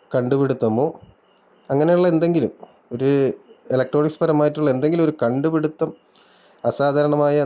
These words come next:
നേട്ടമോ കൈവരിക്കാനുള്ളൊരു സാധ്യത. വൻകിട,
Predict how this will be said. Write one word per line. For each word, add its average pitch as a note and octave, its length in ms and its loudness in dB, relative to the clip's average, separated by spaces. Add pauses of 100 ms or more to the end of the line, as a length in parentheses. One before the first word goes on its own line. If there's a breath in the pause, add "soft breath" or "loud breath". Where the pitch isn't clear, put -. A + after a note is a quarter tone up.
നേട്ടമോ C#3+ 480 0 (140)
കൈവരിക്കാനുള്ളൊരു B2 880 -2
സാധ്യത. A2+ 340 -2 (1000 soft breath)
വൻകിട, C3 340 0